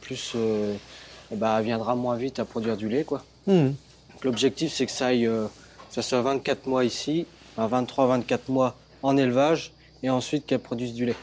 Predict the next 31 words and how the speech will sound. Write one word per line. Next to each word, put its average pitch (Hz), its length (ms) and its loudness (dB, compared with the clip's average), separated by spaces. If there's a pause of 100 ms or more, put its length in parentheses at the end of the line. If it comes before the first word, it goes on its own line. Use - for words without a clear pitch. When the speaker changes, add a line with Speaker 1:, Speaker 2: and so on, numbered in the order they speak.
(320)
Speaker 1:
le 127 100 0
plus - 160 -4
vite 156 200 0
possible. 123 380 -4 (360)
Speaker 2:
C'était 170 240 6
il 175 60 6
y 170 60 6
a 170 80 4
un 151 460 2
peu 160 120 4
plus 175 160 0
d'un 190 200 4
an 277 180 6
qu'on 160 240 0
était 151 240 2
là, 190 160 4
on 196 120 4
parlait 156 320 4
de 156 60 -2
l'installation 160 540 2
de 156 60 2
Jérémy. 165 440 6
Ce, 151 200 -2
c'était 151 280 -2
un 160 120 4
projet, 190 360 4
le 262 100 8
projet 175 420 4
est 180 40 4
devenu 170 320 4
réalité. 175 640 6